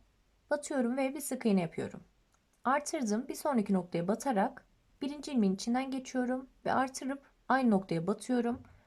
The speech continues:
Toplam beş tane ilmek var tığımda. Hepsinin içinden geçtim.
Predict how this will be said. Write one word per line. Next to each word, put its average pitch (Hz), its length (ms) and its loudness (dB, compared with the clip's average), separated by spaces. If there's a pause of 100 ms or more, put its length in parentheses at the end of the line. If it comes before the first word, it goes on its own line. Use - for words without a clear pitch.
(180)
Toplam 233 360 4
beş 254 180 0
tane 202 220 2
ilmek 254 260 2
var 240 160 2
tığımda. 240 260 -2
Hepsinin 262 300 -4
içinden 202 300 0
geçtim. 160 400 -8